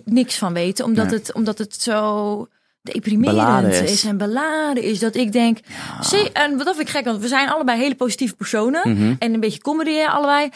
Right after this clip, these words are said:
Speaker 1: Een beetje, pff, wat zeg je nou eigenlijk? Eh, fucking
Speaker 2: Hallo, dit
Speaker 1: heel
Speaker 2: is
Speaker 1: veel
Speaker 2: comedy.
Speaker 1: comedy.
Speaker 2: Ja.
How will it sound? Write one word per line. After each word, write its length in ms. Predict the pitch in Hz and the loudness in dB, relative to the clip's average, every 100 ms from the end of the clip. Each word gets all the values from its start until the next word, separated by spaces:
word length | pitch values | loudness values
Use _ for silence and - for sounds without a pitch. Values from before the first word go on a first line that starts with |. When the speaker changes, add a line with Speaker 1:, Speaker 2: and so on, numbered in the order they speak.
| - | -10
Speaker 1:
Een 100 | 202 - | -12 -8
beetje, 300 | 185 185 185 | -4 -2 -2
pff, 280 | 226 - - | -2 -4 -6
wat 100 | 165 | -6
zeg 180 | 160 233 | -4 -2
je 60 | |
nou 100 | 233 | 0
eigenlijk? 280 | 208 185 - | 0 -2 -2
Eh, 80 | 208 | -4
fucking 180 | 196 - | -4 0
Speaker 2:
Hallo, 380 | 123 120 113 117 - | 0 2 2 0 -2
dit 100 | 120 | 2
Speaker 1:
heel 80 | 302 | 4
Speaker 2:
is 40 | |
Speaker 1:
veel 100 | 262 226 | 4 4
Speaker 2:
comedy. 320 | 208 - 311 | 2 4 4
Speaker 1:
comedy. 180 | 302 349 | 4 2
Speaker 2:
Ja. 200 | 107 117 | 2 2